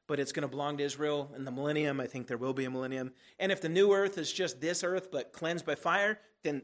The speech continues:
there will still be land, the land of Israel, and it'll belong to Abram, or Abraham and his, uh, <clears throat> and Israel then as well. So, again, I don't see any end to that. Now, I think the scripture makes it clear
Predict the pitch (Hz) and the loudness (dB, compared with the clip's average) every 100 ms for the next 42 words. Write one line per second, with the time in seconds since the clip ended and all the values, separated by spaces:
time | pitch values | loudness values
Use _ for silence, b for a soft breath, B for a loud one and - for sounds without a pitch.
0 | - 127 - 190 185 185 185 185 131 156 | -6 -4 2 4 8 8 6 2 -2 2
1 | 214 214 190 165 151 202 202 196 202 196 | 4 2 0 -2 2 4 4 2 0 2
2 | 208 208 151 143 151 170 165 - 151 147 | 4 6 4 2 4 4 2 2 0 2
3 | 147 143 b b b - 135 147 156 135 | 0 -2 b b b -4 -2 2 4 4
4 | 156 185 139 131 139 143 131 139 127 123 | 4 4 4 0 -2 -2 0 0 0 -2
5 | 131 117 104 - _ _ _ - - 196 | -4 -4 -10 -14 _ _ _ -8 -2 0
6 | - 160 151 160 135 151 135 165 147 120 | 2 0 4 2 4 0 2 2 2 -2
7 | 131 123 92 - 185 147 127 B B 165 | -2 -2 -4 2 6 6 4 B B 4
8 | 254 214 277 - 208 196 190 226 214 110 | 6 6 4 4 2 2 2 0 -4 -10
9 | 92 - _ _ - 180 147 - 170 202 | -10 -14 _ _ 2 4 4 0 -2 -2
10 | 175 - _ _ - 165 - 196 185 180 | -4 -10 _ _ -8 -4 0 2 2 -2
11 | 165 147 214 196 | -2 -4 4 4